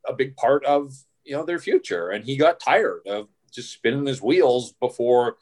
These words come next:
they ever got any traction there. He's probably wishing he was back in Colorado now, but, you know, he got frustrated. And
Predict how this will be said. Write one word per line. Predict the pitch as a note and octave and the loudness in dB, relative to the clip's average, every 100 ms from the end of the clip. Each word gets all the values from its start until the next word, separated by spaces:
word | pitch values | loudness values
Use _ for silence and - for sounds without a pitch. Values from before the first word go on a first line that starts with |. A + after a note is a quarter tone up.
| _ _ | _ _
they | G#2 B2 | -4 -2
ever | B2 B2+ | -2 -2
got | B2 | -2
any | C3+ C3 | -4 -12
traction | - B2+ - B2+ F#2+ | -6 -6 -4 -6 -6
there. | E2+ | -8
He's | B2 | -6
probably | A#2+ F#2+ F2 | -4 -4 -4
wishing | G2+ - F2 | -8 -8 -14
he | |
was | E2 | -6
back | F#2+ G2 C3 | -2 -2 -2
in | A2 | 0
Colorado | A2+ G#2+ G2+ F#2 | 2 2 0 -2
now, | D3 G#2 G#2+ | -2 -2 -2
but, | B2 B2+ - _ _ _ _ | 0 0 -2 _ _ _ _
you | B3 | 0
know, | F3 | 2
he | F3 G3 | 0 -4
got | F#3+ G3+ | -6 -6
frustrated. | - A3+ - D3+ - _ _ _ _ _ | -6 -8 -8 -12 -12 _ _ _ _ _
And | C#3 C#3+ D#3 D#3 D3+ D3+ | -6 -4 -2 -4 -4 -8